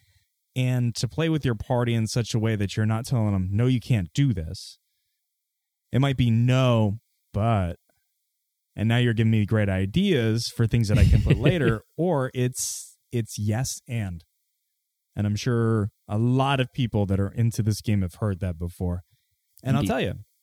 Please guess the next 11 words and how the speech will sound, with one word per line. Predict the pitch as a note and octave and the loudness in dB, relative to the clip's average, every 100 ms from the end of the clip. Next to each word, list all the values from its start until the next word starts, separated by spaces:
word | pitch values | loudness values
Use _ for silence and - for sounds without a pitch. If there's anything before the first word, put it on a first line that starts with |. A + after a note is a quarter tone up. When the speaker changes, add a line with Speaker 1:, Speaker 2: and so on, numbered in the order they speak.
| _ _ _ _ - - _ _ _ _ _ _ | _ _ _ _ -20 -20 _ _ _ _ _ _
Speaker 1:
not | B2 C3+ | -2 0
only | E3+ F3+ | 2 2
is | C#3+ | 2
it | B2+ | 0
a | A#2+ | 0
great | A2 C3 | 0 0
skill | - - C3 | -2 -2 -2
for | - A2+ | -2 -4
this | G2 - | -4 -6
game, | - G2 A2+ C#3+ - _ _ _ _ _ _ | -4 -2 0 -2 -6 _ _ _ _ _ _
but | G#2+ G#2+ G2 | -4 -2 -4